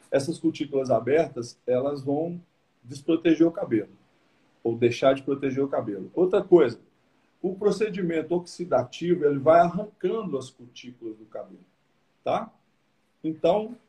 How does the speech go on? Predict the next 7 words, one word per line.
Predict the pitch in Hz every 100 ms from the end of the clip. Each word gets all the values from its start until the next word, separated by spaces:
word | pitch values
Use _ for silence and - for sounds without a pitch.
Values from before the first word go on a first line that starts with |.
| _ _ _ _ _ _ _ _ _ _ _ _ -
como | 226 226
tratar? | - 175 135 - 107 - _ _ 156
A |
primeira | - 220 208 233 233
coisa, | - 139 101 - _ _ _ _ _
você | 127 135 151 143
vai | 123 120 104